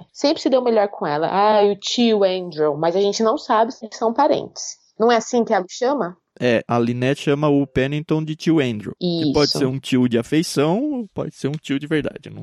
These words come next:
Speaker 2: dá pra saber ainda.
Speaker 1: Exato. E aí, fechou. Essa é a cena deles. Então, a gente tem aí pelo menos, o quê?
Speaker 2: Ih.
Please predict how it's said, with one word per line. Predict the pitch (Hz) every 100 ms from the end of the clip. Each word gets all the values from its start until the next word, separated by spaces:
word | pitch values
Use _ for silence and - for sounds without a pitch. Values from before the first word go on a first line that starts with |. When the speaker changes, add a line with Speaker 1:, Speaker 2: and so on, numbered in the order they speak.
| 110
Speaker 2:
dá | 110
pra | -
saber | - 123 123
ainda. | - -
Speaker 1:
Exato. | 170 160 - - - -
E | 190
aí, | 190 220 294 320
fechou. | 269 277 - 147 _ -
Essa | 147 156 185
é |
a | 180
cena | - 165 165
deles. | 156 165 226 269 -
Então, | 208 202 196 208 -
a | 202
gente | 247 -
tem | 262
aí | 254 262
pelo | 262 247 254
menos, | 240 247 - - -
o | 208
quê? | 208 214 160 160 - _ _
Speaker 2:
Ih. | -